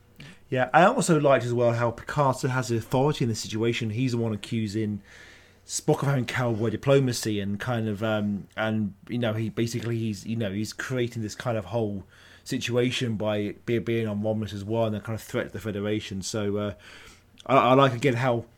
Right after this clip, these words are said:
Spock turns it back. "You know, I was involved in cowboy diplomacy long before you were born." Uh, that thing, like, long before you were born, when your parents were in diapers, that comes up a lot in this and in Relics and, of course, in Generations with Kirk as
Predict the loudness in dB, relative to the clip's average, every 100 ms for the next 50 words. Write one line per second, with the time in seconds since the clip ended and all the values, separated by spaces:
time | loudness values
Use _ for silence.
0 | _ -14 -2 -2 0 -4 -4 0 2 2
1 | 0 -2 0 0 0 0 -2 -4 -6 -4
2 | -4 -4 -4 -8 -8 -6 -6 -6 -4 -4
3 | -4 -6 -4 -4 -4 -4 -4 -4 -10 -20
4 | -20 -10 -6 -2 -2 -2 -4 -2 0 -2
5 | -4 -2 -2 -4 -2 -2 -2 -2 0 0
6 | 0 0 -2 -2 -4 -4 -6 -4 0 0
7 | -2 -2 -2 -2 -6 -4 -2 -2 -2 -2
8 | -2 -2 -4 -4 -2 -2 -2 -6 -10 -10
9 | -10 -10 -8 -8 -6 -8 -8 -10 -12 -8
10 | -8 -8 -12